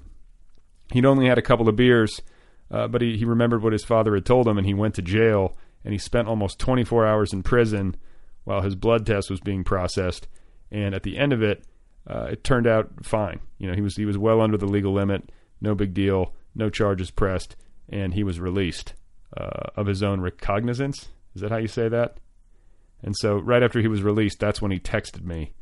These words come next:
And, uh, I guess the cops did not allow him a phone call, which I think was a violation of his rights. So his employees and his wife had no idea where he was and spent the night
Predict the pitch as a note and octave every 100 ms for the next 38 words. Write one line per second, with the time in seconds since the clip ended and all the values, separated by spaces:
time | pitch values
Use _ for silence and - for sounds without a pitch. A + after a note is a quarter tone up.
0 | - - _ - - - _ G2 F#2+ F#2+
1 | F#2 F#2 F2+ F2 - G#2+ C3 - - B2+
2 | - B2 A2 A2 G#2+ G#2 G2+ G2 G2+ E2+
3 | - A2 A2 - D2 - - - G2+ G2
4 | F#2 A2 G#2 G2 F#2 F#2 F#2 F#2 G#2 F2+
5 | E2 F2 A2+ G2+ - - - - - -
6 | - A#2 G#2 A2 G#2 G2 - D#3 D3+ A2
7 | G#2+ - - G2 F#2 A#2+ C#3 G#2 - -
8 | - _ _ - G#2 A2+ B2+ A#2+ A2+ A2
9 | G#2+ G2+ F#2 A2 B2+ G#2 F#2 - - -
10 | - G#2 - A#2+ G#2+ G2 A2+ B2 G#2+